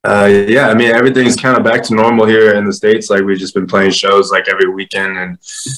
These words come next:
uh, but yeah, we had, we had, like, eight months off of touring, you know, when everything locked down. So we just kinda got in the studio and just wrote a bunch of songs, and that was kinda the inspiration for, uh, the albums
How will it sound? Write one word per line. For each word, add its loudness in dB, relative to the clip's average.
uh, 2
but 2
yeah, 4
we 4
had, 0
we 2
had, 2
like, 2
eight 2
months 2
off 0
of 0
touring, 2
you 2
know, 2
when 2
everything 2
locked 0
down. 2
So -2
we 2
just -8
kinda 0
got -2
in -8
the -12
studio 2
and -4
just -4
wrote 0
a 0
bunch -2
of -6
songs, -4
and -4
that 0
was 2
kinda 0
the 2
inspiration -2
for, 0
uh, 2
the -2
albums -2